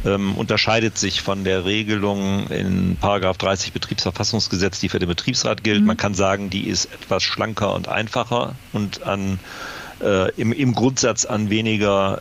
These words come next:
Speaker 1: strenge Voraussetzungen, äh, gebunden. Es steht zwar jetzt schon der Wahlordnung auch drin, dass die Sitzungen des Wahlvorstandes grundsätzlich als Präsenzsitzungen stattfinden.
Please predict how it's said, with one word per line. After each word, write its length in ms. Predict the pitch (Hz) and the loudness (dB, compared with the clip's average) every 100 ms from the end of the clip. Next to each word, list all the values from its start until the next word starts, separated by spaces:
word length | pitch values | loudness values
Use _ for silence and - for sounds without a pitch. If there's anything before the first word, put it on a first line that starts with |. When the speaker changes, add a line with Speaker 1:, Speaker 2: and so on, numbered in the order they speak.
| - | -2
Speaker 1:
strenge 500 | - - 107 107 95 | -2 0 0 0 0
Voraussetzungen, 1040 | - 95 95 113 101 92 - 92 90 87 90 | 0 0 2 0 0 -2 -2 0 0 -2 -2
äh, 120 | 95 | -2
gebunden. 760 | 92 87 107 120 127 143 151 - - - - - | -2 0 2 2 2 2 0 -4 -8 -10 -10 -4
Es 100 | 110 | 0
steht 240 | - 123 - | 2 2 2
zwar 140 | 104 | 2
jetzt 180 | 104 - | 2 2
schon 180 | 123 120 | 0 0
der 160 | 110 | 2
Wahlordnung 480 | 104 110 104 104 104 | 2 2 0 0 -2
auch 140 | 95 | -4
drin, 260 | - 113 131 | -2 -4 0
dass 300 | 117 101 - | 0 0 -2
die 220 | 107 101 | 0 0
Sitzungen 440 | 90 107 - 107 101 | 0 -2 0 0 2
des 220 | 95 - | 0 2
Wahlvorstandes 760 | 95 101 104 - 98 92 90 | 2 2 0 0 0 0 -2
grundsätzlich 720 | - 101 92 92 - - 85 - | 0 0 2 0 -2 -2 -2 -2
als 160 | 95 | -2
Präsenzsitzungen 1000 | - - 85 101 123 - 110 - 110 98 | -2 0 2 2 2 0 0 0 2 2
stattfinden. 720 | 90 - 110 - 131 123 131 | 2 2 0 0 0 2 0